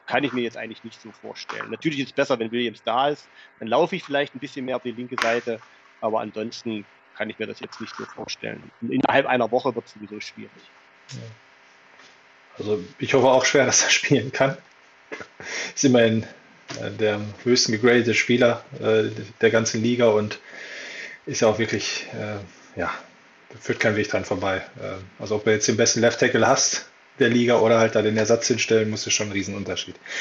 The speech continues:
Speaker 2: Was du übrigens eben auch zu der O-Line der Cowboys sagtest, sie hatten ja mal so eine Monster-O-Line. Ich glaube, sie leben immer noch von diesem Ruf,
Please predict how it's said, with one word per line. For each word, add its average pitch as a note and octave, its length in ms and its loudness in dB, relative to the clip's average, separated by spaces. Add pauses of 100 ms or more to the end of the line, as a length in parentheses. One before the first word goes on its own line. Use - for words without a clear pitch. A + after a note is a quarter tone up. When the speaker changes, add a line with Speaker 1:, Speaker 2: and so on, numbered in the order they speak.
(160)
Speaker 2:
Was B2+ 120 4
du C#3+ 60 8
übrigens C3 240 8
eben C3 180 6
auch A#2+ 120 6
zu B2+ 100 4
der A#2 100 8
O-Line B2+ 220 8
der A2 300 6
Cowboys A#2 400 4
sagtest, - 320 0
sie A#2 100 4
hatten D3+ 160 4
ja B2+ 120 6
mal A#2 180 6
so A#2 60 4
eine A#2 100 6
Monster-O-Line. A#2 800 4
Ich - 80 -8
glaube, A#2+ 220 6
sie A#2+ 120 4
leben C3+ 220 8
immer A#2+ 160 4
noch A2+ 100 2
von A#2 140 -2
diesem G#2 200 -2
Ruf, A2 360 4